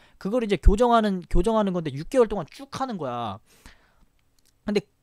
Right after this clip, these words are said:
내가 하는 일은, 내가 하는, 내가 하는 일은 그쪽에서 나는 가만히 있어요. 일단 대기하고 있다가 그쪽에서, 그쪽에서 스크립트 자체를 딱 한번 훑어보고 그쪽에 있는 교정하는 사람들이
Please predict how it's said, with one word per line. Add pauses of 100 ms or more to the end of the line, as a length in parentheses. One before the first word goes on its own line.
(560)
내가
하는
일은,
내가
하는,
내가
하는
일은
그쪽에서 (420)
나는
가만히
있어요.
일단
대기하고
있다가 (340)
그쪽에서,
그쪽에서
스크립트
자체를 (440)
딱
한번
훑어보고
그쪽에
있는
교정하는
사람들이